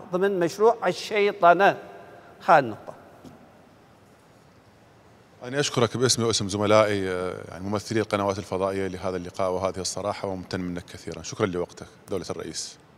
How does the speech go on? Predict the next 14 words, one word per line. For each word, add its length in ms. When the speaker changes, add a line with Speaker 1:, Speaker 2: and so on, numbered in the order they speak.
Speaker 1:
شكرا 420
لك 140
وشكرا 220
لكل 220
الزملاء. 500
وأتمنى 640
لكم 140
كل 80
التوفيق 420
لكم 280
ولعوائلكم، 640
مؤسساتكم 760
كذلك 440
تستحق. 400